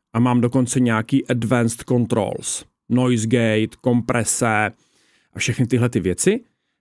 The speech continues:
Každopádně zajímavý to začíná být teprve v pro módu,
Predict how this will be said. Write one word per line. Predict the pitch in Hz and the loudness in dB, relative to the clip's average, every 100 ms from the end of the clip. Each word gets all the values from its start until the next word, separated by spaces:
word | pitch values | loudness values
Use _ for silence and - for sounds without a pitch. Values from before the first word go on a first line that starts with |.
| _ | _
Každopádně | 117 117 120 120 123 113 | -2 0 0 2 2 2
zajímavý | 104 160 202 139 92 90 - | 0 0 2 0 0 -4 -6
to | 117 | -4
začíná | 117 - 131 123 107 | -2 0 2 2 2
být | 113 120 - | 2 0 -2
teprve | 123 - 123 113 | -4 0 0 0
v | 90 113 110 - _ | 0 0 -2 -4 _
pro | - 98 | -2 0
módu, | 95 92 90 107 180 226 | 0 0 0 0 0 -4